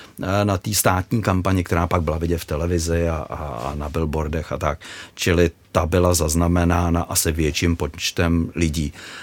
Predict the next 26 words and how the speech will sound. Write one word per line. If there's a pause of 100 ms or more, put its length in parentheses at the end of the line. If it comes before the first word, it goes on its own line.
(240)
Ale (500)
ta
věc
už
skončila
a (1040)
dneska, (120)
dneska
vlastně
neběží
žádná
kampaň, (320)
což
je
škoda,
protože
ještě
nejsme
na
těch
číslech,
na
kterých
bychom
měli
být.